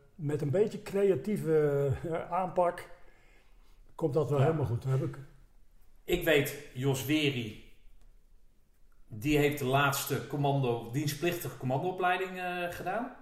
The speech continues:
Speaker 1: Ja.
Speaker 2: Dus jij zat in, in dat eerste traject dat die,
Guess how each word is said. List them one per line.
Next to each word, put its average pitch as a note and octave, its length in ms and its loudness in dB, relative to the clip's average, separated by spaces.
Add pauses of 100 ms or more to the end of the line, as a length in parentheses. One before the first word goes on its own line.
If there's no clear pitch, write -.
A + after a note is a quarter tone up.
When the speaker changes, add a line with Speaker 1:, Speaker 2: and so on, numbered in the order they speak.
(100)
Speaker 1:
Ja. A#2+ 120 -10 (440)
Speaker 2:
Dus A2 180 -10
jij C3 240 4
zat C#3 360 0
in, D3 300 -2 (120)
in C#3+ 160 -2
dat C3 260 0
eerste D#3+ 600 0
traject D3+ 680 0
dat C#3 220 0
die, C#3 420 -6